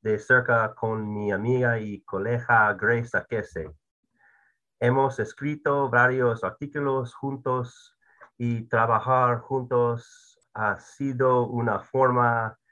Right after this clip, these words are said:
de revi-, reversar el enfoque de tener solo otro hombre blanco escribiendo, ah, sobre África.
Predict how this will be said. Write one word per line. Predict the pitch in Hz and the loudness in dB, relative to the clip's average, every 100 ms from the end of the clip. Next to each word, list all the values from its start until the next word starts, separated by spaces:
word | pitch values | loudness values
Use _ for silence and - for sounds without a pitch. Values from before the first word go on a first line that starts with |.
| _ 110 | _ -4
de | 113 107 | -2 -2
revi-, | 117 123 123 123 120 - | -2 -2 -2 -6 -10 -10
reversar | 120 123 113 104 101 - 117 117 120 117 - _ _ _ _ - | -4 -4 -2 -2 -2 0 2 2 2 -2 -6 _ _ _ _ -6
el | 110 104 104 - | -2 -2 -4 -8
enfoque | 123 - 131 120 110 101 | -10 0 0 0 -2 -2
de | 95 98 | -4 -6
tener | 107 107 110 107 | -6 -2 -2 -2
solo | - 101 101 98 | -4 -4 -2 -4
otro | 98 107 107 101 98 - | -6 -4 -2 -2 -4 -4
hombre | 107 104 101 95 | -4 -2 -4 -2
blanco | 101 95 95 98 95 90 - _ _ | 0 0 -2 -4 -4 -6 -10 _ _
escribiendo, | 101 101 - 110 110 92 98 104 107 101 98 92 92 - _ _ _ | -12 -12 -12 -10 -10 -8 -8 -6 -6 -6 -6 -6 -8 -12 _ _ _
ah, | - 90 | -14 -8
sobre | - 101 95 95 | -6 -2 -2 0
África. | 92 - 87 - 78 | -2 -4 -12 -14 -16